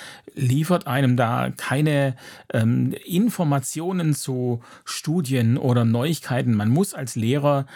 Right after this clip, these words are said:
sich quasi selber dafür interessieren und das dann machen. Finde ich sehr fragwürdig, das Ganze, ähm, da man A, nicht ständig über alles Bescheid wissen kann, wo es gerade wieder irgendwas Neues gibt. Ähm,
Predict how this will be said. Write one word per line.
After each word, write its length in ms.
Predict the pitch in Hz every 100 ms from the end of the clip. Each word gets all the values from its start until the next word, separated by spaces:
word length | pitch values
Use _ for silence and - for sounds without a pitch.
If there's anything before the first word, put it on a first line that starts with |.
| -
sich 260 | - 143 -
quasi 640 | 107 98 143 123 135 143
selber 480 | 135 107 123 165 185
dafür 280 | 156 135 -
interessieren 640 | 123 - - - 165 156
und 400 | 147 117 117 -
das 160 | 120 -
dann 160 | 127 92
machen. 340 | 82 - 80 - - -
Finde 280 | - 170
ich 80 | 165
sehr 160 | - 147
fragwürdig, 640 | - 110 175 165 131 113
das 180 | 120 -
Ganze, 460 | 104 104 117 160 160 - - -
ähm, 320 | - 120 123
da 160 | 127 147
man 220 | 160 135
A, 320 | 98 113 -
nicht 340 | 135 151 - - _ -
ständig 720 | - 147 160 190 147 - - -
über 240 | 147 131
alles 240 | 117 147 -
Bescheid 460 | 123 - 107 143
wissen 260 | 127 120 135
kann, 340 | - 107 147 110
wo 180 | 143
es 160 | 165 -
gerade 200 | 123 113
wieder 140 | 127
irgendwas 340 | 135 127 120 -
Neues 320 | 113 110 -
gibt. 260 | 160 185 - - - -
Ähm, 400 | - 110 117 117